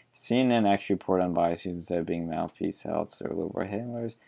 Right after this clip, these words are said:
People respect you. You've lost all credibility. No one's else fault but yours." Yeah, it's their fault. It really is. They destroyed their own credibility. That's usually what it takes, is yourself.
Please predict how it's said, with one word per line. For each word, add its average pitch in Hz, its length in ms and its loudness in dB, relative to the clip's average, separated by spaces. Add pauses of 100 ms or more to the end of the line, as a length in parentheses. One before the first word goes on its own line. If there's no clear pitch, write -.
(280)
People 160 180 0
respect 131 580 4
you. 90 120 0
You've 90 200 0
lost 98 260 2
all 101 140 4
credibility. 90 560 0
No 87 220 -2
one's 85 460 -4
else 90 260 -8
fault - 300 -8
but - 140 -6
yours." 50 300 -8
Yeah, 151 260 6
it's - 300 -4
their - 220 -2
fault. - 360 -6 (500)
It 92 80 0
really 90 380 2
is. 50 260 -8
They 95 240 -2 (300)
destroyed 92 400 -6
their 69 120 -6
own 67 120 -8
credibility. - 720 -8 (420)
That's 90 280 -4
usually 87 320 -2
what 76 200 -4
it 62 140 -6
takes, - 420 -10
is - 200 -8
yourself. - 480 -8